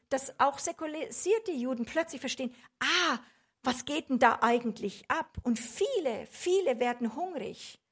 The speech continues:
ja, auch eben übers Internet, wo es nicht dann jetzt, sag mal, eins zu eins geht. Es gibt richtig coole Webseiten,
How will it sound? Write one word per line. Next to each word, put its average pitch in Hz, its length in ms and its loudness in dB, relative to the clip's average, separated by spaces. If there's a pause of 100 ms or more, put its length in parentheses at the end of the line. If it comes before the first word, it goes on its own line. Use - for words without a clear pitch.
(440)
ja, 254 240 -4 (320)
auch 262 180 4
eben 254 200 -2
übers 240 320 2
Internet, 247 520 -2
wo 233 80 2
es 226 140 0
nicht 262 240 0
dann 247 180 6
jetzt, 240 180 4
sag 254 120 0
mal, 247 140 6
eins 240 240 2
zu - 120 2
eins 285 300 0
geht. 220 200 0
Es - 140 0
gibt - 240 -6
richtig 392 540 2
coole 277 340 0
Webseiten, 220 640 0